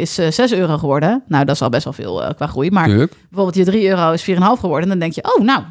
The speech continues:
Speaker 1: Oef. En dan word je een soort van greedy.
Speaker 2: Ja.
Speaker 1: Weet je nog? En dan denk je,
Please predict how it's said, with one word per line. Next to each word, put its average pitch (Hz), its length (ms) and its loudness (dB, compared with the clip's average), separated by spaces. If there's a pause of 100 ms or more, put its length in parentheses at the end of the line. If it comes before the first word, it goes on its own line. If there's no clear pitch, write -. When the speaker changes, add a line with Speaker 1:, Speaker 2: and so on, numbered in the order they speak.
(120)
Speaker 1:
Oef. - 160 -14 (280)
En - 80 -12
dan 202 100 -2
word 294 120 0
je 277 60 -6
een 254 60 0
soort 254 180 -2
van 170 140 -6
greedy. 220 420 0 (180)
Speaker 2:
Ja. 127 160 -2
Speaker 1:
Weet 262 160 2
je 285 60 2
nog? 339 140 4
En 285 60 2
dan 226 100 2
denk 202 120 0
je, 165 120 -6